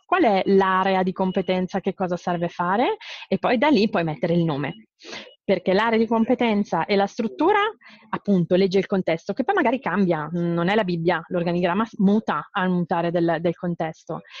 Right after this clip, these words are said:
ma mi aiuta a capire di che cosa ho bisogno per raggiungere il mio obiettivo, per arrivare alla mia strategia. Poi metto i nomi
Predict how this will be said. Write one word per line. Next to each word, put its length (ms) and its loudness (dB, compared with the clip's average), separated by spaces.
ma 320 2
mi 100 2
aiuta 280 0
a 40 -8
capire 540 0
di 200 -2
che 140 -2
cosa 260 0
ho 40 2
bisogno 360 2
per 120 0
raggiungere 520 2
il 80 2
mio 160 4
obiettivo, 720 0
per 140 0
arrivare 440 2
alla 160 0
mia 160 -2
strategia. 720 -6
Poi 180 0
metto 220 0
i 40 4
nomi 380 0